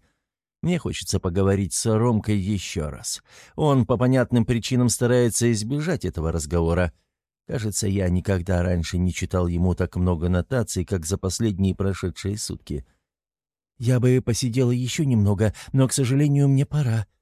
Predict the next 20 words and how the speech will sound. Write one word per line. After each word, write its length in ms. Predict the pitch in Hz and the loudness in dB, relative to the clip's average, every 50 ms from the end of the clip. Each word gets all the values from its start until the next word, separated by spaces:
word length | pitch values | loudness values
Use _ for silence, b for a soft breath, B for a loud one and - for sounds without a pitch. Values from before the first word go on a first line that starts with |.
| _ _ _ _ _ _ | _ _ _ _ _ _
говорит 480 | 90 82 95 92 95 92 90 90 - - | -2 0 0 2 2 0 0 0 0 0
Оля, 200 | 113 113 95 80 | 0 2 0 0
глядя 440 | 73 73 82 87 82 76 80 85 80 | 0 0 0 0 0 0 0 0 0
на 180 | 80 82 85 | 0 0 0
изящные 540 | 85 82 76 85 82 - - 85 85 82 80 | -2 -2 -2 -4 -4 -4 -2 -2 0 0 0
часики, 420 | - - 110 98 - 95 82 - 92 | 0 -2 -4 -2 -4 -6 -6 -2 -2
надетые 480 | 90 87 80 - 90 - - 82 82 | 0 0 0 -2 -4 -2 -2 -2 0
на 140 | 85 85 87 | 0 0 0
левой 260 | 82 80 76 73 80 | 0 -2 -2 -2 -4
руке. 400 | 87 101 104 - - 69 - - _ _ _ _ _ _ _ _ _ _ _ | -4 -4 -6 -6 -8 -10 -10 -10 _ _ _ _ _ _ _ _ _ _ _
«Олег, 400 | - 143 139 123 123 120 - - B B B B B | 0 2 4 4 2 0 -2 -10 B B B B B
я 220 | 135 131 131 123 - | 2 2 2 2 2
приехала 500 | 131 127 127 127 120 - 131 120 120 123 | 2 0 2 0 0 0 2 2 2 2
на 100 | 123 110 | 2 2
такси, 460 | - 120 107 - - - 175 165 b b b b b - | 0 -2 -4 -2 -2 0 0 0 b b b b b 0
не 140 | 139 139 | 2 2
подбросишь 560 | 135 151 139 143 175 202 185 - 147 117 - - | 4 2 2 2 2 0 2 0 -2 -2 0 2
меня 400 | 120 120 120 123 120 120 120 117 | 2 4 4 4 4 4 2 2
до 100 | 107 117 | 0 0
больницы? 640 | 120 135 135 135 123 113 107 - - 117 120 104 | 2 2 2 4 2 2 2 2 0 0 -2 -2